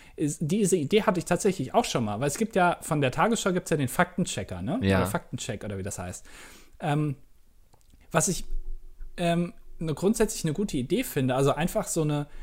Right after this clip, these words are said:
Speaker 1: wie bei, ähm, Lebensmitteln, du hast so eine Ampel einfach, ist das gut oder schlecht für dich? Also
Speaker 2: Mhm.
Speaker 1: hat das jetzt viele Kalorien oder wenig Kalorien? Einfach so eine Ampel nach dem Motto,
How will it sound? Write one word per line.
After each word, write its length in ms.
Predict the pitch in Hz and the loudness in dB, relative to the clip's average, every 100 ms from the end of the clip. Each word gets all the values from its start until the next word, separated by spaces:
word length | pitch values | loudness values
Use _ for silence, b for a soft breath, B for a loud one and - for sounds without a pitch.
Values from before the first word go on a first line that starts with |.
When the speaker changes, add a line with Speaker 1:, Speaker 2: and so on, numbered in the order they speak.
| b b - - - - | b b -18 -18 -18 -10
Speaker 1:
wie 260 | 139 165 196 | -4 -2 2
bei, 420 | 147 147 143 - | 2 4 2 2
ähm, 580 | 135 131 131 131 127 117 - | 0 0 2 2 0 -2 0
Lebensmitteln, 680 | 139 262 - 123 117 120 147 | 2 2 0 -2 0 0 0
du 100 | 147 | -2
hast 160 | 170 | -2
so 80 | 165 | -2
eine 160 | 147 - - | -2 -4 -2
Ampel 400 | 165 185 123 107 | 0 2 0 -2
einfach, 380 | 127 117 - 131 - | -2 -4 -4 -4 -6
ist 160 | - | -2
das 160 | 139 - | -2 -2
gut 220 | 185 - | -4 -4
oder 180 | 180 175 | -4 -2
schlecht 320 | - 196 - | -2 -2 -4
für 100 | - | -10
dich? 320 | - 69 - - - - | -8 -10 -12 -14 -12 -4
Also 180 | 95 101 | 2 4
Speaker 2:
Mhm. 40 | |
Speaker 1:
hat 100 | 101 | 4
das 120 | 123 | 2
jetzt 160 | 127 - | 0 -2
viele 180 | 160 175 | -2 2
Kalorien 380 | 185 185 190 160 | 2 4 2 2
oder 180 | 151 | 2
wenig 220 | 175 165 - | 2 0 0
Kalorien? 420 | 117 113 135 - B B B | 0 2 0 -2 B B B
Einfach 220 | 147 170 | 4 4
so 100 | 170 | 4
eine 140 | 139 117 | 2 2
Ampel 260 | 180 190 | 2 4
nach 160 | 165 151 | 2 2
dem 140 | 160 | 2
Motto, 420 | 156 170 180 170 | 0 2 2 2